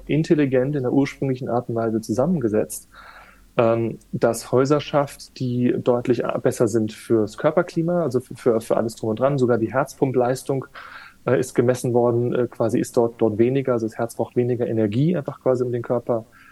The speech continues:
dementsprechend, äh, zu versorgen. Und man braucht null Energie, um diese Häuser in irgendeiner Art von Temperatur zu halten. Und das ist, <laughs> wenn ich mir jetzt die Debatten anhöre,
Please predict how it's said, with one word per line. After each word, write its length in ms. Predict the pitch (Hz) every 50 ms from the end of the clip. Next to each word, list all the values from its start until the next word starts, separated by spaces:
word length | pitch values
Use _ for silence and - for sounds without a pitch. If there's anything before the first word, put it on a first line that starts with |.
| _ _ _ -
dementsprechend, 640 | - 127 123 123 - - - 127 117 - 123 117 117
äh, 280 | - - 123 123 117 -
zu 160 | - - 120
versorgen. 600 | - - 117 101 113 113 117 117 117 123 123 117 - - - - _ -
Und 200 | - 131 135 131
man 140 | 143 131 123
braucht 380 | 123 123 123 123 - - - - -
null 500 | - 123 110 120 143 170 185 202 190 - -
Energie, 520 | - 147 139 139 135 127 135 175 202 - -
um 80 | - 120
diese 200 | 127 127 127 -
Häuser 280 | 131 135 143 131 131
in 60 | 123 120
irgendeiner 360 | - 131 127 131 127 131 -
Art 160 | - 120 -
von 120 | - 127
Temperatur 580 | - - 117 117 117 110 - - 156 151 143 135 - - - - _ _
zu 180 | - - - 110
halten. 360 | 107 107 107 107 107 - 113
Und 160 | 113 113 104
das 100 | 113 110
ist, 220 | - - - - -
<laughs> 60 | 160
wenn 100 | - 127
ich 120 | 123 120 -
mir 80 | 123
jetzt 160 | 123 120 - -
die 60 | 120
Debatten 400 | 107 117 - 139 143 - - -
anhöre, 460 | - 104 98 117 117 113 117 120 117